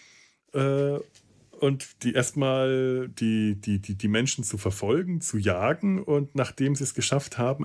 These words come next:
einen der, äh, Leguane,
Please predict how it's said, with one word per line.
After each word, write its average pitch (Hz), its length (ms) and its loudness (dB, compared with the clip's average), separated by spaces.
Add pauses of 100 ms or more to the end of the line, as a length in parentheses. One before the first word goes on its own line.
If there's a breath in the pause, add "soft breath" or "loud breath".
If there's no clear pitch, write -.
einen 139 360 2
der, 123 480 2
äh, 110 340 2 (1080)
Leguane, 113 720 2